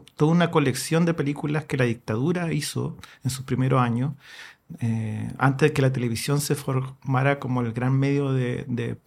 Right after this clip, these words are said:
de, de proyección de su idea. Hizo mucho,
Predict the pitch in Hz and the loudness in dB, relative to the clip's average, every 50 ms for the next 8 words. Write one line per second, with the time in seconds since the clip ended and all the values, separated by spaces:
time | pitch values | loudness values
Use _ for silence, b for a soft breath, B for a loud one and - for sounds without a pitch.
0 | _ - 123 113 113 110 110 113 113 110 - 113 117 127 _ B B B B B | _ -8 -8 -6 -4 -4 -4 -4 -4 -6 -6 -8 -10 -12 _ B B B B B
1 | B B B B B _ - 123 127 123 120 113 104 107 - - - - 151 156 | B B B B B _ -8 -6 -2 -2 -2 -2 -2 -4 -4 -6 -2 0 2 2
2 | 160 156 151 - 151 151 147 143 131 131 156 175 - - b b b b b _ | 2 0 0 2 2 4 4 4 4 4 2 0 -4 -10 b b b b b _
3 | _ _ _ _ - 156 135 - 156 160 165 165 - | _ _ _ _ -2 0 4 6 6 6 6 6 6